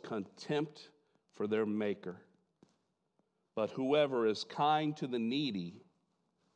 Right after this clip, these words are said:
honors God." John Davis admittedly showed contempt to God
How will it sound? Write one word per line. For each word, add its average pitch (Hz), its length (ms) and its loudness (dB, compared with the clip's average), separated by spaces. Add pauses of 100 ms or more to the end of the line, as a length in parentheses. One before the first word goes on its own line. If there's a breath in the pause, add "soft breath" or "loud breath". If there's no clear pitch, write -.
(240)
honors 92 440 0
God." 85 360 -4 (2000)
John 135 300 0
Davis 120 760 -2 (280)
admittedly 120 1040 2 (1300)
showed 123 360 0
contempt 120 580 -4
to 131 120 -6
God 98 480 0